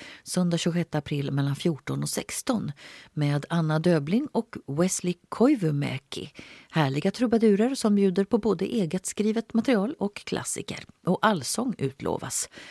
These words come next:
Femtio kronor i entré, men då ingår kaffe och te. Musikcafé med öppen scen. Hantverkshuset i Bursvik,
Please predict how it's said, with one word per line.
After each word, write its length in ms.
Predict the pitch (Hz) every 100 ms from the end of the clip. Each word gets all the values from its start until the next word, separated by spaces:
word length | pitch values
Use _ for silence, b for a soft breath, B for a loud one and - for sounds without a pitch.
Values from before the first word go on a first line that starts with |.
| B B -
Femtio 300 | 220 185 254
kronor 380 | - 247 220 233
i 40 |
entré, 360 | 226 214 196 214
men 180 | 151 143
då 80 |
ingår 320 | 143 143 139 139
kaffe 400 | - 147 - -
och 120 | - 170
te. 180 | - - _ _ _ -
Musikcafé 600 | 180 220 214 185 - 294 -
med 280 | 170 170 -
öppen 340 | 175 - 160
scen. 420 | 143 - 131 - 123 B B
Hantverkshuset 680 | - 175 170 165 214 202 226
i 20 |
Bursvik, 500 | - 196 - 226 -